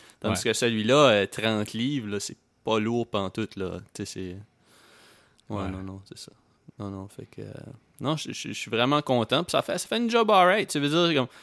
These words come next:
Speaker 1: dans le fond, t'as pas besoin de f-, d'avoir fret dans ton appartement, là, tu sais, c'est juste que ça, ça, ça, ça baisse la température à une température qui est confortable.
Speaker 2: Ouais.
Speaker 1: Puis, tu sais, c'est, c'est, c'est vraiment ça l'important, là. Le, l'autre, euh,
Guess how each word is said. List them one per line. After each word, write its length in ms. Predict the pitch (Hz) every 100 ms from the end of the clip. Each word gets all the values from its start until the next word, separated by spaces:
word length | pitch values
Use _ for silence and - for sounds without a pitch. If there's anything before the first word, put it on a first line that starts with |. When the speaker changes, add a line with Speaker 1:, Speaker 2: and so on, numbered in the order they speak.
| - _
Speaker 1:
dans 100 | 131
le 60 | 135
fond, 180 | 208 220
t'as 80 | -
pas 80 |
besoin 160 | 165 196
de 60 | 196
f-, 120 | -
d'avoir 400 | 123 117 120 110
fret 300 | - 131 -
dans 200 | 123 107
ton 200 | 110 107
appartement, 720 | 101 104 - 104 107 151 131
là, 160 | 101
tu 60 | -
sais, 120 | 127
c'est 200 | 120 113
juste 200 | 110 135
que 80 | 123
ça, 140 | - 120
ça, 240 | - -
ça, 400 | - 117 113 - _ _ - _ _ _ -
ça 220 | 127 113
baisse 320 | 117 131 131
la 100 | 117
température 720 | 117 113 120 110 107 - 131
à 60 | 110
une 80 | 107
température 680 | 104 104 107 104 - 120 113
qui 100 | 107
est 60 |
confortable. 840 | - 104 107 104 - 104 110 110 107 _ _ _ - 113
Speaker 2:
Ouais. 220 | 98 - _ _
Speaker 1:
Puis, 300 | 113 104 107 -
tu 60 |
sais, 140 | 123 110
c'est, 140 | -
c'est, 240 | - 113
c'est 160 | 104 113
vraiment 340 | 110 113 117 104
ça 120 | 123
l'important, 560 | 113 101 101 - 117 139
là. 260 | 127 123 131 _ _ _ -
Le, 120 | 110 107
l'autre, 420 | 113 143 139
euh, 80 | -